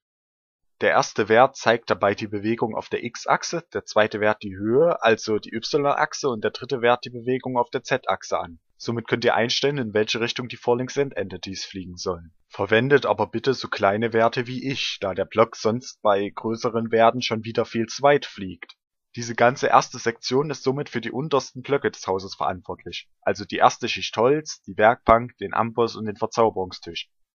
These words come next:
Wieso hier die Kiste und das Bett nicht mit dabei sind, erkläre ich später. Nun erstmal zur zweiten Sektion. Diese wird vier volle Ticks später angepowert als die erste Sektion.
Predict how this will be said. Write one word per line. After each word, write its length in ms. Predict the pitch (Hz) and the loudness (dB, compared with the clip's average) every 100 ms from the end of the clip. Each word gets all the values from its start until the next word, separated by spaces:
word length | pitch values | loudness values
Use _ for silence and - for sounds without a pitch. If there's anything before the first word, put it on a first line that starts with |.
| _ _ _ | _ _ _
Wieso 340 | - - 139 165 | -16 -2 -2 0
hier 180 | 151 | 0
die 140 | 143 - | -2 -2
Kiste 500 | - - - 170 170 | -4 -4 -2 0 2
und 140 | 113 | 0
das 160 | 107 - | -4 0
Bett 240 | 151 - | -2 -2
nicht 240 | 110 - 107 | -6 -8 -4
mit 100 | 107 | -2
dabei 300 | 107 110 123 | 4 4 4
sind, 160 | 131 | -2
erkläre 420 | - - 95 98 | -8 -4 -2 -2
ich 80 | 117 | -4
später. 380 | - 98 90 80 - _ _ _ _ _ _ _ _ _ - | -4 -6 -6 -8 -14 _ _ _ _ _ _ _ _ _ -8
Nun 180 | 139 | -2
erstmal 300 | 156 147 123 120 | 0 0 0 0
zur 140 | 127 | -4
zweiten 380 | - 117 98 87 | 2 4 4 0
Sektion. 500 | 92 - - 92 82 _ _ - | -6 -4 -6 -6 -8 _ _ -12
Diese 240 | 120 135 | -4 -2
wird 160 | 113 - | 0 -2
vier 220 | - 147 | -4 -4
volle 260 | - 135 135 | 0 0 -2
Ticks 220 | 131 - | -6 -6
später 320 | - 131 - | -4 -2 -2
angepowert 560 | 95 92 87 95 98 - | -4 -6 -4 -2 -2 0
als 180 | 107 - | -2 -2
die 60 | |
erste 340 | 113 113 - - | 0 0 0 -12
Sektion. 600 | 104 - - 98 87 | -14 -12 -8 -6 -8